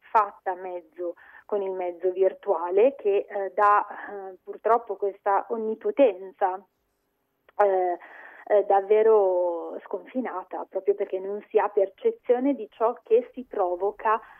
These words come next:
nel, nella, nell'altro soggetto. Beh, un esempio lampante purtroppo è quello di Carolina Picchio, ehm, il cui video di alcuni, ehm, diciamo,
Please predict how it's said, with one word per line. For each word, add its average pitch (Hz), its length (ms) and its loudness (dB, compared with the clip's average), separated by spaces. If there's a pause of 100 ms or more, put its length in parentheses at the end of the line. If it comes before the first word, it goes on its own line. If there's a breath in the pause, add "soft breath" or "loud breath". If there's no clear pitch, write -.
(140)
nel, 220 440 2 (800 loud breath)
nella, 190 380 2
nell'altro 196 960 0
soggetto. 202 500 0
Beh, 202 340 0
un 196 300 -10
esempio 180 1040 -2
lampante 180 1300 -2 (240)
purtroppo 185 520 -2
è 175 40 -2
quello 180 260 0
di 175 320 -6
Carolina 170 540 -2
Picchio, 165 500 -8 (460 loud breath)
ehm, 175 560 0 (540)
il 208 200 -14
cui 226 320 -4
video 185 680 0
di 202 200 -10
alcuni, 196 760 -2
ehm, 175 720 -8
diciamo, 175 800 -4